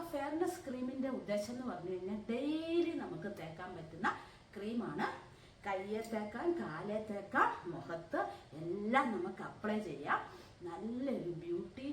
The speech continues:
നിങ്ങളൊന്ന് അത് ഉപയോഗിച്ച്, ഉണ്ടാക്കി ഉപയോഗിച്ച് നോക്കുക കേട്ടോ. എന്നിട്ട് അതിൻ്റെ കമന്റ് വിടണം. കാരണം ഒരു ദിവസം രണ്ട് ദിവസം കൊണ്ടല്ല, അത് സ്ഥിരം. ഏം, ആരെങ്കിലുമൊക്കെ പുറത്തുനിന്ന് ക്രീം മേടിക്കുന്നുണ്ടോ?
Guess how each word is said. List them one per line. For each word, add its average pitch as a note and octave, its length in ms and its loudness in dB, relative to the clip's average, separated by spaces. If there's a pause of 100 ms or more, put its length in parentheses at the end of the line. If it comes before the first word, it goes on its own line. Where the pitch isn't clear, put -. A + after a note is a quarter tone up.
(400)
നിങ്ങളൊന്ന് C#4+ 420 4 (180)
അത് G#3+ 180 -6
ഉപയോഗിച്ച്, C4+ 540 2 (120)
ഉണ്ടാക്കി G#3 440 -2 (100)
ഉപയോഗിച്ച് B3 520 0
നോക്കുക C3+ 320 -6 (160)
കേട്ടോ. - 200 -2 (460)
എന്നിട്ട് D4 400 8 (260)
അതിൻ്റെ F3 280 2 (220)
കമന്റ് C#4+ 420 6
വിടണം. F#4 280 -4 (440)
കാരണം A3 300 4 (200)
ഒരു A3+ 180 2
ദിവസം D4 380 2
രണ്ട് C4 180 0
ദിവസം F4+ 300 0
കൊണ്ടല്ല, - 300 2 (240)
അത് F3 120 -4 (120)
സ്ഥിരം. G4 580 4 (540)
ഏം, A#3+ 420 2 (180)
ആരെങ്കിലുമൊക്കെ C4+ 600 0 (100)
പുറത്തുനിന്ന് B3+ 460 -2 (480)
ക്രീം C4 240 2
മേടിക്കുന്നുണ്ടോ? F3 520 0